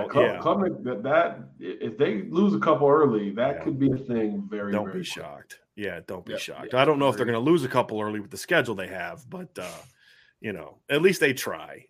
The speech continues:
Speaker 2: I give
Speaker 3: Maybe,
Speaker 2: Clemson
Speaker 3: maybe,
Speaker 2: credit.
Speaker 3: maybe
Speaker 2: They
Speaker 3: if they,
Speaker 2: try.
Speaker 3: maybe if they struggle offensively early,
Speaker 2: Yeah.
Speaker 3: but they're still
Speaker 2: Yeah.
Speaker 3: winning, they would
Speaker 1: Yeah,
Speaker 3: even consider
Speaker 1: that,
Speaker 3: it.
Speaker 1: I
Speaker 3: Never,
Speaker 1: mean,
Speaker 3: never
Speaker 2: Yeah.
Speaker 3: know.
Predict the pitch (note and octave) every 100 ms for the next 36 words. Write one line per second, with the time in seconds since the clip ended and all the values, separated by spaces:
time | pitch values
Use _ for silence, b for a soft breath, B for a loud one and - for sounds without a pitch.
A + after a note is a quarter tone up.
0 | - C3+ C#3+ E3 - D#3 - C#3 A#2+ E3
1 | F#3 F#3 G3 D#4+ D#4 F3 - E3 G3 G3+
2 | G3 F3 C#3 - - E3 D3 C#3+ C3 A#2+
3 | - A2+ G#2+ F#2+ G2+ E2+ F#2 G2+ F#2+ F#2
4 | F#2 G2 - - G2+ G2 G2 F#2+ G2 F#2+
5 | G#2 D#3 - - - A#2 G2 G2 B2+ C3
6 | A#2+ G2+ G#2 G#2 F#2 G2+